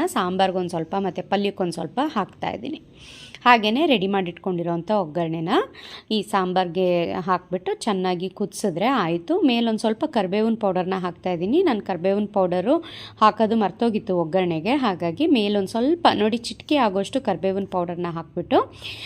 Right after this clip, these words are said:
ನೀಟಾಗಿ ಮಿಕ್ಸ್ ಮಾಡಿಬಿಟ್ರೆ ಮೂಲಂಗಿ ಬೇಳೆ ಸಾಂಬಾರು, ಗಟ್ಟಿ ಬೇಳೆ ಸಾಂಬಾರು ಮಾಡಿದ್ದೀನಿ. Usually ಯಾವಾಗಲೂ ತೆಳುವಾಗೇ ಮಾಡ್ತೀನಿ, ಆಮ್, ಅಪರೂಪ ಈ ರೀತಿ ತುಂಬ ಗಟ್ಟಿಯಾಗಿ ನಾನು ಮಾಡೋದು. ಏಕೆಂದರೆ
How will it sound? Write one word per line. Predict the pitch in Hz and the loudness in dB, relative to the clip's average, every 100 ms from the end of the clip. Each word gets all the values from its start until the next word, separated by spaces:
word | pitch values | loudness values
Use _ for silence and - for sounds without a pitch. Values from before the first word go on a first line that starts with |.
| - | -4
ನೀಟಾಗಿ | 240 254 247 208 185 | 2 4 4 2 2
ಮಿಕ್ಸ್ | 247 196 - 214 | 0 -2 -2 -2
ಮಾಡಿಬಿಟ್ರೆ | 190 151 170 170 311 403 - - - - | -2 0 -2 0 -2 -2 -8 -20 -18 -4
ಮೂಲಂಗಿ | 202 214 202 196 | 0 2 2 0
ಬೇಳೆ | 185 175 175 190 | -2 -2 0 -2
ಸಾಂಬಾರು, | 196 185 165 170 233 | -2 -4 -2 -2 -4
ಗಟ್ಟಿ | 208 165 165 - 220 | -4 -6 -6 -4 -2
ಬೇಳೆ | 185 180 | 0 -2
ಸಾಂಬಾರು | 185 180 170 180 175 | -2 -4 -2 -2 -2
ಮಾಡಿದ್ದೀನಿ. | 170 170 165 175 262 202 185 | -4 -4 -4 -2 0 0 0
Usually | 165 202 247 320 - - - | 0 0 0 -2 -6 -4 0
ಯಾವಾಗಲೂ | 175 202 226 269 | 4 4 4 2
ತೆಳುವಾಗೇ | 269 202 202 226 208 202 214 | 2 2 4 4 4 2 2
ಮಾಡ್ತೀನಿ, | 240 180 175 190 180 247 - | 2 0 -2 -2 0 0 0
ಆಮ್, | 208 202 196 190 226 - - | 0 0 0 -4 -6 -10 -4
ಅಪರೂಪ | 214 - 285 311 302 247 | -2 2 4 4 4 4
ಈ | 214 | 2
ರೀತಿ | 214 214 | 0 -2
ತುಂಬ | 208 196 196 214 254 | -2 -4 -2 0 0
ಗಟ್ಟಿಯಾಗಿ | 233 190 - - 214 190 202 | 0 -2 -4 0 2 2 0
ನಾನು | 190 185 | 0 0
ಮಾಡೋದು. | 175 175 175 | -2 -2 -2
ಏಕೆಂದರೆ | 214 175 190 214 | -2 0 0 0